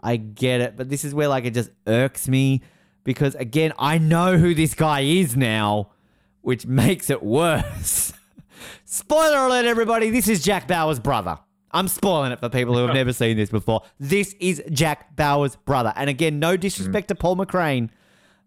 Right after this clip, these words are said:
Speaker 1: but, like, he looks remotely nothing like Kiefer <laughs> Sutherland. <laughs> You kind of weirdly feel sorry for Graham next season when you realize that Jack is in love with Graham Bauer's wife as well.
Speaker 2: Yeah.
Speaker 1: Um,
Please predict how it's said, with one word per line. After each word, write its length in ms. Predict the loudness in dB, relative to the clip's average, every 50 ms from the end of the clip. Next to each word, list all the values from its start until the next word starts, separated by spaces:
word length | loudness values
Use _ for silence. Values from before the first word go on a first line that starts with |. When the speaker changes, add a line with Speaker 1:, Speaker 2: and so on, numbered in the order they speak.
| _ _ -4
Speaker 1:
but, 160 | -4 -2 0
like, 180 | 0 -2 -2 -2
he 140 | -2 -2 0
looks 240 | 2 0 0 -2 -4 -2
remotely 580 | -2 0 0 0 0 -2 -2 -2 -4 -4 -2
nothing 500 | 0 0 2 2 2 0 -2 -4 -4 -2 -2
like 200 | -2 -2 -2 -2
Kiefer 240 | -2 -2 -2 -2 -2
<laughs> 0 |
Sutherland. 1120 | 0 0 0 0 0 0 -2 -2 -2 -4 -4 -2 -2 -2 0 2 2 0 0 -2 -10 -10 -12 _ -8
<laughs> 60 | -8 -8 -8 -10 -20 -20 _ -18 -18 -18 _ -20 -20 _ _ -20 -20 _ _ -12 -8 -6 -4 -2 0
You 140 | 0 0 0
kind 280 | 0 0 0 0 0
of 80 | 0 0
weirdly 260 | 0 0 0 0 -2 -2
feel 180 | 0 0 -2 -2
sorry 480 | -4 -6 -2 0 0 2 2 0 0
for 140 | -2 -4 -4
Graham 380 | -2 0 0 0 0 0 -2 -2
next 220 | -2 -4 -4 -4
season 300 | 0 0 2 2 2 2
when 120 | 0 2
you 100 | 2 2
realize 340 | 2 2 2 2 0 0 -2
that 200 | -2 -4 -6 -6
Jack 280 | -4 -2 -2 -2 -2 -6
is 100 | -6 -6
in 100 | -4 -2
love 200 | 0 -2 -2 -2
with 140 | -4 -6 -2
Graham 300 | -2 0 0 0 -2 -2
Bauer's 320 | -2 0 0 0 -2 -2
wife 340 | -2 -2 0 0 0 -2 -4
as 140 | -6 -6 -4
well. 320 | -2 0 0 0 0 -2 -4
Speaker 2:
Yeah. 360 | -6 -6 -4 -4 -4 -6 -6 -4
Speaker 1:
Um, 240 | -2 0 0 0